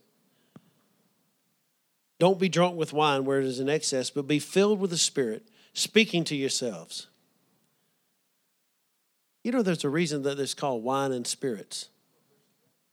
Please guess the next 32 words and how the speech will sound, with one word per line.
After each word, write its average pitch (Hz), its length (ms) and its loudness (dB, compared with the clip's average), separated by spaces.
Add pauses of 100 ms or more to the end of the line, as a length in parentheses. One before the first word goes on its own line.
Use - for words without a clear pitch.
(580)
Ephesians 135 460 -2
five. 107 400 -8 (4000)
Five 143 240 0
eighteen. 131 380 -8 (360)
When 170 140 -2
my 214 100 2
brother 175 360 4
went 151 180 2
to 139 120 -4
college, 156 500 0
there 151 200 -2
was 143 140 -4
a, 123 180 -6 (120)
a 143 100 -6
liquor 156 260 -2
s-, 139 140 -8 (400)
actually, 220 280 0
it 202 60 -2
wasn't 202 220 -2
even 165 100 0
a 156 40 -4
liquor 175 220 -6
store, 139 220 -4
but 127 120 -4
it 123 40 -6
sounds 151 340 2
like 113 180 -8
it. 98 100 -16
It - 340 -20
was 135 100 -6
called 131 300 -2
Boozer's. 123 580 -2